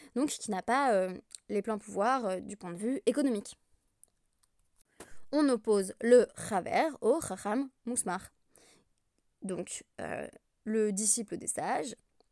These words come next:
au, euh, sage accompli qui a reçu la Semicha. Toutefois, euh, le, euh, traité, donc, du Talmud de Babylone, Sanhedrin cinq A, précise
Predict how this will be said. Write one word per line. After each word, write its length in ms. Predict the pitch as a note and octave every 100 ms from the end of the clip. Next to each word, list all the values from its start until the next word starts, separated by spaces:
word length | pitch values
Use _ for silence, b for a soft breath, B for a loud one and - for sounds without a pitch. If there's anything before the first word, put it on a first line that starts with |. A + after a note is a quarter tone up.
| _ - _ _ _ _
au, 380 | - A3 C#4 D#4 - -
euh, 200 | F#3 E3
sage 420 | - G#3+ A#3 B3+ -
accompli 640 | A3+ - A3+ - A#3+ C#4
qui 160 | - -
a 60 | D#3
reçu 340 | - - C4 - -
la 80 | G3
Semicha. 320 | - - - - _ - b b b b b b b b
Toutefois, 380 | - - G3 F#3+ - B B B - - _ -
euh, 460 | G#3 G3 F#3+ F#3+ - -
le, 460 | A#3 C#4+ D#4+ D4+ -
euh, 220 | G3+ G3
traité, 360 | F#3+ - A#3 A#3+
donc, 100 | G#3
du 100 | F#3+
Talmud 240 | G#3+ A3
de 60 | G#3+
Babylone, 340 | F#3+ F#3+ F3+
Sanhedrin 560 | - - B3 A#3+ G#3+ G3
cinq 400 | - - A3 G#3 -
A, 200 | - - _ _ _ b b b b -
précise 640 | - E4 - F#3+ C4+ D#4